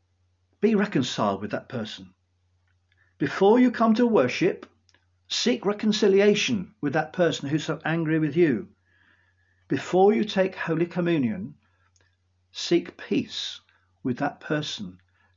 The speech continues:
who is so out of sorts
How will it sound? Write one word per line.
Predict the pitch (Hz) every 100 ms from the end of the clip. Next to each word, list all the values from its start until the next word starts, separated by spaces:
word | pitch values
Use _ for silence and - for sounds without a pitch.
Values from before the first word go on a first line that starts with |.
| -
who | 143 127
is | - 120
so | - - 123 113 113 _ _ _ _ -
out | 127 110
of | 117
sorts | - - 131 95 - -